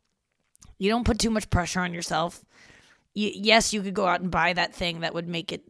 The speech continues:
but you don't get to, you don't get to buy things. And if we all have to do creative stuff at home, there's gonna be new things that emerge, and the bar's lowered is what I'm saying.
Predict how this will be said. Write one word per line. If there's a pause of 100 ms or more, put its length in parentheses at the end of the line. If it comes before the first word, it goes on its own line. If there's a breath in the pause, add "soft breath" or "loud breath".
(340)
but
you
don't
get
to,
you
don't
get
to
buy
things.
And
if
we
all (960 loud breath)
have
to
do
creative
stuff
at
home,
there's
gonna
be
new
things
that
emerge,
and (460 loud breath)
the
bar's
lowered
is
what
I'm
saying.